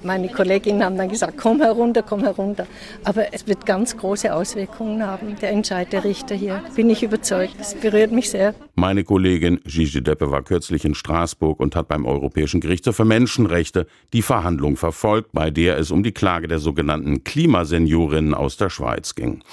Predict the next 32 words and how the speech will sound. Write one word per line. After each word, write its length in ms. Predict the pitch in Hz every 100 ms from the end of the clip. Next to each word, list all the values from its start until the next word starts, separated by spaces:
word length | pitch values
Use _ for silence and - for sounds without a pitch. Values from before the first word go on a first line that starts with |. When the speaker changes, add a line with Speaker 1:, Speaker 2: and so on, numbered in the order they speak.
| - - -
Speaker 2:
Für 240 | - 127
die 240 | 117 117 -
Klimaschützer 760 | - 175 185 113 - 127 - 104
ist 220 | 123 -
es 140 | 117 -
schon 180 | 117
ein 140 | 110 107
großer 280 | 107 101 90
Erfolg, 380 | - 107 104
dass 140 | 104 92
der 100 | 98
Gerichtshof 520 | 90 95 - 104 87
über 220 | 98 90
die 120 | 85
Klage 460 | - 95 85 78 73
verhandelt 680 | - - 98 120 131 92 -
hat. 280 | 73 80 - - - _ _ -
Er 120 | 80
hätte 240 | 87 90
sie 160 | 80 90
auch 160 | 95 -
von 140 | 131
vornherein 480 | - 85 80 80 92
als 200 | 98 -
unzulässig 760 | 160 190 - 95 71 - 57
ablehnen 460 | - - 55 53 -
können. 300 | - - - _ _
Rechtsanwältin 800 | 87 117 - 120 104 104 98 95
Rhoda 260 | 90 101 95
Verheyen 480 | 101 85 98 139 107
ist 220 | 90 -
zuversichtlich, 840 | 190 190 117 82 85 - 107 139